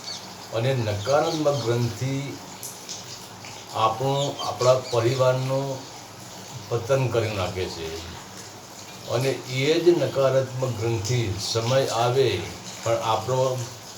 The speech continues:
આપણા પ્રાણ પણ લઈ શકે છે. તો આપણે જોઈએ છીએ કે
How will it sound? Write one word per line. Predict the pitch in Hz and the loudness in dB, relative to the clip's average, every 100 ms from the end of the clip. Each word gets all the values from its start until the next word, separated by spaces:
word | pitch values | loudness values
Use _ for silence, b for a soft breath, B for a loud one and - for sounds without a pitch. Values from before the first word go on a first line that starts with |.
| - - | -14 -4
આપણા | 107 107 127 | 0 4 4
પ્રાણ | 120 - 113 131 131 | 2 4 6 6 4
પણ | 120 120 | 2 2
લઈ | 104 104 | 4 4
શકે | 101 95 95 87 | 4 0 -2 -4
છે. | - - - - - - - - - - - - - - - - - | -4 -8 -10 -12 -12 -12 -12 -12 -14 -14 -14 -14 -14 -14 -14 -14 0
તો | 151 170 123 | 4 4 6
આપણે | 120 120 156 170 | 6 6 6 4
જોઈએ | 139 127 135 139 | 2 0 2 2
છીએ | 123 135 131 | 2 2 0
કે | 123 131 | 0 2